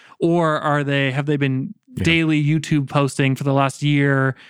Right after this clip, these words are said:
Speaker 1: and they're huge in multiple places? So I, we really vet 'em out for a lot of reasons, but I think it all comes down to, like, okay, you have influence, why? And what is your actual influence when we vet?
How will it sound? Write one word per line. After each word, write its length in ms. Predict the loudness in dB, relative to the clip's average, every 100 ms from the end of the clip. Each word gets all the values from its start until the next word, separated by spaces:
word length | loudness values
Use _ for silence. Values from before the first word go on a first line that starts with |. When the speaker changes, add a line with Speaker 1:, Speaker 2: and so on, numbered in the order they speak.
| -6
Speaker 1:
and 120 | 0
they're 100 | 0
huge 280 | 2 0 0
in 60 | 0
multiple 320 | 0 0 -4
places? 400 | -4 -6 -8 -4
So 80 | 0
I, 120 | 0
we 200 | 0 0
really 240 | 0 0 2
vet 180 | 0
'em 120 | 2 0
out 180 | -2 -4
for 120 | -4
a 80 | -2
lot 240 | -2 -2
of 100 | -2
reasons, 400 | -2 0 0 2
but 180 | 0 -2 -10 -12 -4
I 80 |
think 160 | -2 0
it 60 | 0
all 180 | 0 0
comes 220 | -2 -2
down 220 | 0 0
to, 120 | 0
like, 260 | -2 -2 -2
okay, 220 | -2 0
you 140 | 2
have 160 | 2 0
influence, 500 | -2 -2 0 0 0
why? 600 | -2 0 2 0 0 -4
And 220 | -2 -2 0
what 120 | 0
is 120 | 0
your 120 | -2
actual 340 | -2 -4 -2 -2
influence 520 | -4 -4 -6 -6 -2
when 120 | 0
we 100 | 0
vet? 280 | -2 -6